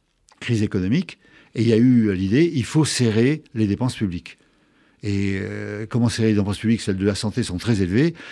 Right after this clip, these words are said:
Bah, sur l'hôpital, donc on a baissé les tarifs, enfin on a contraint l'hôpital à essayer de travailler plus sans plus de personnel. Bon, évidemment, ça ne pouvait pas durer. Au bout d'un moment, ça a cassé. Ça a cassé en deux mille dix-sept. En deux mille dix-neuf, la crise éclatait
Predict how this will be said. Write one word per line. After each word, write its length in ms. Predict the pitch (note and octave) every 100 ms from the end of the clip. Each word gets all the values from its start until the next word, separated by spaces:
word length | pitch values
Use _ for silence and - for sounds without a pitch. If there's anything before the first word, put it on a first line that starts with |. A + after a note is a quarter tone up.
| -
Bah, 140 | G2+ F#2+
sur 180 | - C#3
l'hôpital, 600 | A#2 G2+ A2 A#2+ E3 D#3+ _ _ _
donc 180 | B2 A2+
on 120 | A2+
a 80 | F#2+
baissé 420 | F#2 C#3+ - C#3
les 140 | B2+ F2+
tarifs, 400 | F#2 A2+ D#3+ G2+
enfin 160 | F2+
on 100 | G#2+
a 120 | G#2+ F#2
contraint 500 | - C#3+ C#3+ C#3+ C3
l'hôpital 560 | G#2+ E2+ A#2+ C3+ E3 - - -
à 140 | F#2+ B2
essayer 400 | A#2+ C#3+ C3 G#2
de 120 | G#2
travailler 640 | - - E3+ F3 F3 E3
plus 480 | - D#3 G#3+ F#3+ - _ -
sans 220 | - D#3
plus 180 | D3+ D#3
de 80 |
personnel. 560 | D3 C3+ - A2+ F#2+ D#2+ - _ _ _ -
Bon, 160 | E2+ -
évidemment, 300 | - G#2 A#2+
ça 120 | -
ne 40 | -
pouvait 140 | F#2+
pas 120 | G#2
durer. 260 | G#2+ C#3 G#2+
Au 60 |
bout 100 | F#2+
d'un 80 | G2+
moment, 220 | G2 G#2
ça 160 | A#2+ G#2
a 40 |
cassé. 480 | F2+ G#2+ - A#2 C#3+ - - - -
Ça 180 | - G#2+
a 40 |
cassé 260 | F#2+ G#2+ -
en 100 | A2+
deux 100 | G#2
mille 160 | G2+ F2
dix-sept. 380 | F2+ A2+ B2+
En 80 | G2+
deux 120 | F2+
mille 180 | A2 G#2
dix-neuf, 360 | F#2 F#2 A#2 G2+
la 100 | F#2+
crise 380 | - B2 A#2+ -
éclatait 560 | - F#2 - A2+ C#3+